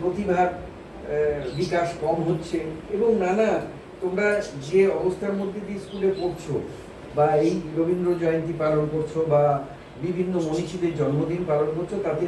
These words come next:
দেখছো যে বহু খারাপ জিনিস তোমাদের সংবাদ, আহ, টিভি খুললেই দেখা যাচ্ছে। এবার একটা মজার কথা বলি, সেটা হচ্ছে প্রমথনাথ বিশি। প্রমথনাথ বিশি ছিলেন বিখ্যাত একজন লেখক এবং উনি একজন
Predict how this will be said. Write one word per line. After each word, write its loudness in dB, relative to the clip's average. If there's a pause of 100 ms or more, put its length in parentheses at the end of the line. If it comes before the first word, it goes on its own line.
দেখছো 0
যে 2
বহু 4 (120)
খারাপ 0
জিনিস -4
তোমাদের 2 (560)
সংবাদ, 2
আহ, -4
টিভি -4 (100)
খুললেই 0
দেখা 2
যাচ্ছে। -4 (440)
এবার 4
একটা 4
মজার 6 (240)
কথা -2
বলি, -4 (100)
সেটা -6
হচ্ছে 0
প্রমথনাথ 2 (100)
বিশি। -8 (280)
প্রমথনাথ -2 (100)
বিশি -10
ছিলেন 0 (440)
বিখ্যাত 0
একজন 0
লেখক 2 (440)
এবং 4 (440)
উনি -2 (120)
একজন -4